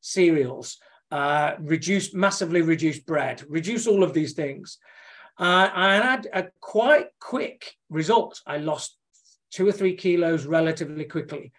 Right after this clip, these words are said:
And then the behavior stayed exactly the same, probably got even more disciplined,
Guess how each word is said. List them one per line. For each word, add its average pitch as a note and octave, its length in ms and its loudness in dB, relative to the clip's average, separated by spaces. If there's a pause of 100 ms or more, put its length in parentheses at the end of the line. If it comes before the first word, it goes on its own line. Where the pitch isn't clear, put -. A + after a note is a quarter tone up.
(320)
And G3 180 4
then A3 140 6
the G#3+ 80 2
behavior A#3 540 0
stayed A3+ 340 0
exactly G3+ 400 -2
the F3 120 -4
same, E3 420 -4 (240)
probably D#4+ 460 2
got F#3 220 0
even F3 220 2
more F3+ 240 0
disciplined, E3+ 640 -6